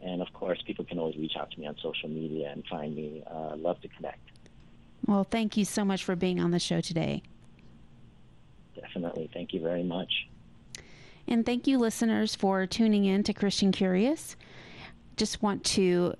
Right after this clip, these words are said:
Speaker 2: have a statement here that, you know, even as we think critically about the church, it doesn't mean that we're thinking critically or in a critical mindset about, um, the way that pastors have given their lives to the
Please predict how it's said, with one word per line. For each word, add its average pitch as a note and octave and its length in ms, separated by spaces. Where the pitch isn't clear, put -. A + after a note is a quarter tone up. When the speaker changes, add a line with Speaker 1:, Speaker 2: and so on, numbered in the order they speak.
Speaker 2:
have A3 260
a G3 40
statement F#3+ 480
here F3+ 240
that, F3 280
you G3 100
know, F#3+ 160
even C4 300
as A3 180
we F#3+ 160
think F#3+ 280
critically F3+ 520
about E3 240
the E3+ 80
church, - 540
it F#3+ 100
doesn't G#3 340
mean F#3 260
that - 120
we're F3+ 160
thinking F3 440
critically E3 680
or F#3 260
in G3 180
a F#3+ 80
critical F#3+ 480
mindset E3+ 640
about, E3 640
um, E3 600
the F#3+ 160
way F3+ 380
that F3 300
pastors E3+ 520
have E3 320
given C4 240
their G#3 140
lives F3 380
to E3 580
the E3+ 640